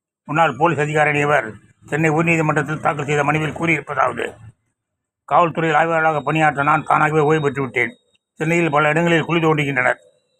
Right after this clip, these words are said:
கலர் கேபிள் குழல் போடுவதற்காக இந்த குழி தோண்டுவதாக கூறப்படுகிறது. இதனால் போக்குவரத்துக்கு இடைஞ்சல் ஏற்படுகிறது. இது குறித்து விவரம் கேட்டு குழுவிற்காக மாநகராட்சி கமிஷனர் சம்பந்தப்பட்ட அதிகாரிகளுக்கு நோட்டீஸ் அனுப்பினேன். யாரும் பதிலளிக்கவில்லை.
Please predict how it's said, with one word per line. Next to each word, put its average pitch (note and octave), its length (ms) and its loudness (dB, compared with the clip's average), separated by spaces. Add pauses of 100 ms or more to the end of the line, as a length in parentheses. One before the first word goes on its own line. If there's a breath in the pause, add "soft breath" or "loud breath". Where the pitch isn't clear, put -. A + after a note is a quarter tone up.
(280)
கலர் D3+ 300 0
கேபிள் E3 300 -2
குழல் D3 220 0
போடுவதற்காக D#3+ 600 0
இந்த C#3+ 220 -2
குழி E3 200 -4
தோண்டுவதாக D3+ 600 -2
கூறப்படுகிறது. C#3+ 760 -6 (580)
இதனால் D#3+ 320 0
போக்குவரத்துக்கு D#3 540 0
இடைஞ்சல் E3 240 0
ஏற்படுகிறது. C3 680 -4 (500)
இது C#3+ 140 -4
குறித்து E3 280 0
விவரம் F3 280 2
கேட்டு D3+ 600 0 (1300)
குழுவிற்காக E3+ 560 0
மாநகராட்சி D#3+ 500 0
கமிஷனர் E3 480 0
சம்பந்தப்பட்ட D#3+ 480 -2
அதிகாரிகளுக்கு D#3+ 480 0
நோட்டீஸ் D#3 240 -2
அனுப்பினேன். C3+ 440 -2 (380)
யாரும் D#3+ 280 2
பதிலளிக்கவில்லை. D3+ 720 0